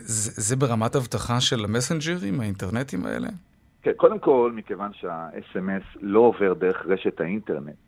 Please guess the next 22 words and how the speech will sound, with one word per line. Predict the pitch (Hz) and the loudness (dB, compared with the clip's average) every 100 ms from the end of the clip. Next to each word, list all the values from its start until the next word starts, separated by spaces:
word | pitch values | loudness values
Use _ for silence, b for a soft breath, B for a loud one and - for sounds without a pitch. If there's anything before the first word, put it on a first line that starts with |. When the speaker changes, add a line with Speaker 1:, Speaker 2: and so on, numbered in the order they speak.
| - | -10
Speaker 2:
אלא | 85 87 | -4 -2
Speaker 1:
Mhm. | |
Speaker 2:
עובר | 104 101 92 87 | 0 0 -2 -2
דרך | 98 92 - | 0 0 0
רשת | 90 95 - 92 | 0 0 0 -2
הסלולר, | 87 - 117 110 90 87 | -2 2 4 4 4 0
אז | 85 | 0
הרבה | 85 90 | 2 4
יותר | 92 - 82 | 4 2 -4
קל | - | -2
לאבטח | 80 80 73 - 71 - | 0 0 -2 -4 -4 -4
אותו. | - - - | -12 -10 -4
Speaker 1:
אה. | - | -2
Speaker 2:
האבטחה | 101 92 113 139 | 0 0 2 2
של | 151 127 | 2 4
רשת | 135 - | 4 4
הסלולר | 123 - 139 139 123 | 2 4 6 6 4
היא | |
של | - 143 | 2 2
חברת | 143 117 127 120 | 4 6 6 4
הסלולר | - 120 120 117 104 | -4 -2 2 0 0
בלבד. | 101 98 127 110 | -6 -2 4 4